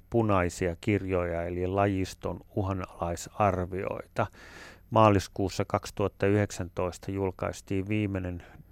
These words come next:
punainen kirja, niin mitäs nämä kovakuoriaiset ja muut ryhmät, mi-, joiden arviointiin sä oot osallistunut, niin mitäs niiden tilanne Suomessa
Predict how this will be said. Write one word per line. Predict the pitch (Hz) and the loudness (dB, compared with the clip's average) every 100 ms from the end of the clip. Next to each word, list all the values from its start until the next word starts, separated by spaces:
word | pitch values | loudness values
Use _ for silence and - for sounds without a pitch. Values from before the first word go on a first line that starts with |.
| - - - | -20 -20 -6
punainen | 110 101 95 95 90 | -2 0 0 0 -4
kirja, | - 92 92 87 | -2 -2 0 -2
niin | 92 101 - | -4 -8 -4
mitäs | 120 123 123 - | -4 0 0 2
nämä | 113 107 107 - _ _ - - - - - | 4 4 2 -4 _ _ -20 -20 -20 -20 0
kovakuoriaiset | 131 120 101 107 95 90 87 - - - | 6 6 6 6 6 4 -2 -4 -4 -2
ja | 98 - | -2 -2
muut | 120 117 101 - - - 508 _ - | 0 2 2 -2 -14 -16 -18 _ -14
ryhmät, | 107 101 95 95 - | -4 -2 -2 -6 -6
mi-, | 95 95 104 | -6 -2 -2
joiden | 101 101 | 2 4
arviointiin | 107 95 95 85 - 87 | 4 2 -2 -6 -8 -4
sä | 98 | -4
oot | 95 | -2
osallistunut, | 104 - 98 - - - 101 98 | -2 0 -2 -4 -10 -8 -6 -4
niin | 98 | -4
mitäs | 101 104 101 - | -2 -2 -4 -2
niiden | 120 101 - 87 - - - - - - | 0 0 -4 -8 -14 -20 -20 -20 -14 -4
tilanne | 98 87 92 | -2 -2 -6
Suomessa | - - 98 90 - | -10 -4 -2 -4 -10